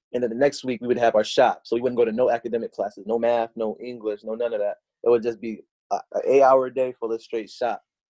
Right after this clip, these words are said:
So, uh, my shop was robotics. I would, like, program, um, I would program different things and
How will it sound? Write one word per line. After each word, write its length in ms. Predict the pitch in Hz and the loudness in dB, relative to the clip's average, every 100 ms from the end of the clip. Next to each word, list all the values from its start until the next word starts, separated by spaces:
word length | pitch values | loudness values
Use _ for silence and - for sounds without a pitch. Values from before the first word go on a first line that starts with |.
| _ _ _ _ _ _ _ - | _ _ _ _ _ _ _ -6
So, 240 | 117 107 | -4 -2
uh, 300 | 107 107 107 | -2 -2 -4
my 160 | 107 113 | -6 -10
shop 320 | - 123 113 | -6 -4 -4
was 140 | 113 | -6
robotics. 560 | 110 107 110 117 120 117 | -6 -2 2 2 0 -4
I 80 | 113 | -4
would, 160 | 113 | -4
like, 260 | 107 104 104 _ _ | -4 -6 -8 _ _
program, 600 | - 120 110 117 113 110 | -2 -2 -2 -6 -4 -6
um, 480 | 104 107 104 101 101 _ _ _ _ _ _ _ _ - | -6 -4 -6 -8 -14 _ _ _ _ _ _ _ _ -4
I 60 | |
would 160 | 110 110 | -4 -2
program 400 | - 123 117 120 | -2 -2 -2 -6
different 320 | 120 117 117 | -6 -6 -6
things 380 | 127 123 120 113 | -4 -4 -4 -4
and 340 | 107 101 98 | -2 -2 -6